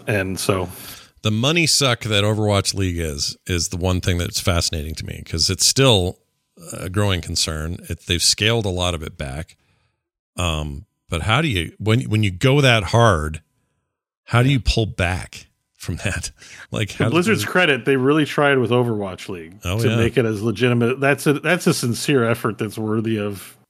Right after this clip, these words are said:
Speaker 2: recognition. Like, they really tried. They got a studio for it and everything.
Speaker 1: Yeah.
Speaker 2: Um, the money, I don't think, there's no revenue plan, you
Speaker 1: No.
Speaker 2: know, or at least one that's profitable. Maybe there was and it just didn't work. But, like,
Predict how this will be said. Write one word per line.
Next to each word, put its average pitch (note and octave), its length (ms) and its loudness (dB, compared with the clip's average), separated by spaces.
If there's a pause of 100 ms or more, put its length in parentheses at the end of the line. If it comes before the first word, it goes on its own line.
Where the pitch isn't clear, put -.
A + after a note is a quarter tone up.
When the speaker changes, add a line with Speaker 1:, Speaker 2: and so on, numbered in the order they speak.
(160)
Speaker 2:
recognition. G#2+ 840 0
Like, G2 240 -6 (480)
they C#3 120 4
really A#2+ 340 2
tried. A#2 300 2
They G2+ 80 -4
got A2 140 0
a F#2+ 60 -4
studio B2+ 400 2
for A#2 240 -2
it G#2 60 -2
and F#2 80 -10
everything. F2+ 640 -10
Speaker 1:
Yeah. D2+ 220 -8 (840)
Speaker 2:
Um, A2+ 600 0 (1300)
the B2+ 120 -2
money, C3 460 0
I A#2+ 100 0
don't B2+ 180 2
think, B2 140 0 (320)
there's B2 160 -4
no C3 140 4
revenue A2+ 460 2
plan, F#2 360 -10 (520)
you E2 160 -2
Speaker 1:
No. G#2+ 360 -6 (100)
Speaker 2:
know, A#2+ 100 -10
or A#2 60 -4
at A2+ 80 0
least B2 200 0
one B2+ 160 4
that's A#2 160 2
profitable. A2 520 0
Maybe A#2 220 4
there G2+ 100 2
was G#2+ 280 2
and F#2+ 100 -4
it F#2 40 -8
just F#2+ 180 -8
didn't F2+ 180 -6
work. G#2 300 -2
But, G2 100 -4
like, F#2+ 300 -8